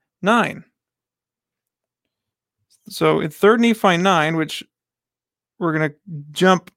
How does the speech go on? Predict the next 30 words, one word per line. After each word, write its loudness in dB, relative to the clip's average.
to 4
real 2
quick -4
here, 0
just 2
verse -2
twenty 0
real 0
quick. -2
We're -4
gonna -6
come -6
back -2
to -6
it -4
in -10
momentarily. -6
But -14
Third -2
Nephi -4
nine -6
twenty, -2
"Ye -10
shall -4
offer 0
for -2
sacrifice -2
unto -6
me -4
a -6